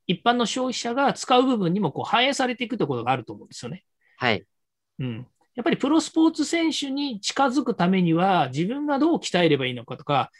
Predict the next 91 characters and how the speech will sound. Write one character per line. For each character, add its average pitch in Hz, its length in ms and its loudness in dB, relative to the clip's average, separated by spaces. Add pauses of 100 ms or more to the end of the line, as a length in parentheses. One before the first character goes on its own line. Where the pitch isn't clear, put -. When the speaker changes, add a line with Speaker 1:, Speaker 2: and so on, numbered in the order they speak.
(120)
Speaker 1:
自 160 120 2
分 277 180 -2
が 277 140 2
何 349 260 4
を 247 60 4
す 185 140 2
れ 165 100 4
ば 147 100 2
い 151 80 2
い 139 40 0
の 123 100 -6
か 117 100 -10
っ - 40 -14
て - 80 -20
す - 100 -4
ご 294 60 6
い 294 60 4
興 247 160 6
味 120 60 2
あ 113 60 -2
る 117 100 -6
で 104 60 -12
し - 80 -12
ょ。 - 40 -18 (500)
Speaker 2:
う 113 60 0
ん、 - 20 2
う 127 40 2
ん、 117 840 2
う 110 60 0
ん、 - 20 0
で 110 80 0
す 107 120 -8
ね。 95 220 0 (560)
Speaker 1:
う 131 60 -6
ん。 117 460 -10 (520)
や 170 80 -6
っ - 40 -6
ぱ 170 80 0
り 139 100 -2
ね、 170 320 0
あ 135 80 0
の、 127 460 -6
ど 170 160 6
う - 20 0
せ 294 100 4
走 240 300 4
る 220 100 4
な 147 140 4
ら 120 300 -2
速 143 200 2
く - 100 -12
走 - 220 -8
り 110 120 -14
た 120 120 -4
い 107 80 -6
し、 110 380 -8 (100)
Speaker 2:
は 107 220 4
い。 90 120 -6 (500)
Speaker 1:
え、 131 100 -8
ど 143 220 2
う 220 40 2
せ 269 120 2
鍛 277 300 2
え 254 40 6
る 214 100 6
な 135 140 4
ら 143 340 2
シ - 180 -2
ッ 151 60 -10
ク 175 80 0
ス 180 140 -2
パ 185 140 4
ッ - 20 4
ド 143 160 0
の 120 260 -8
お 117 80 -6
腹 127 220 0
に 127 80 0
な 127 80 2
り 127 100 -2
た 143 80 2
い 120 80 -2
で 107 80 -10
す - 80 -10
し。 - 240 -6
Speaker 2:
<laughs> 190 720 6
そ 190 220 6
う 190 80 8
で 151 100 -2
す - 140 -14
ね。 156 80 2